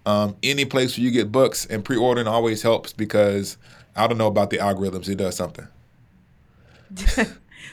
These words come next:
Speaker 2: Well, how can people get in
Speaker 1: Twenty twenty-four, hold,
Speaker 2: contact?
Speaker 1: uh, sorry, this, this is random. Twenty twenty-four, I'm, I'm dropping stuff. I got stuff that's coming. Twenty twenty-four, um, the children's Bible's gonna come out, um, called God's Colorful Kingdom.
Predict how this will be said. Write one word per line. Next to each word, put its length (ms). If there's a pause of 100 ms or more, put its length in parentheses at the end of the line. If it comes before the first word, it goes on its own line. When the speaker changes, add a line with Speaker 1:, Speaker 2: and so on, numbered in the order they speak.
(320)
Speaker 2:
Well, 120
how 160
can 160
people 0
get 60
in 60
Speaker 1:
Twenty 240
twenty-four, 120
hold, 180
Speaker 2:
contact? 180
Speaker 1:
uh, 100
sorry, 100
this, 140
this 180
is 80
random. 320 (220)
Twenty 200
twenty-four, 500
I'm, 180
I'm 140
dropping 340
stuff. 220
I 40
got 140
stuff 140
that's 120
coming. 300 (400)
Twenty 220
twenty-four, 760
um, 540 (100)
the 140
children's 360
Bible's 340
gonna 180
come 220
out, 260 (480)
um, 160
called 260
God's 240
Colorful 340
Kingdom. 540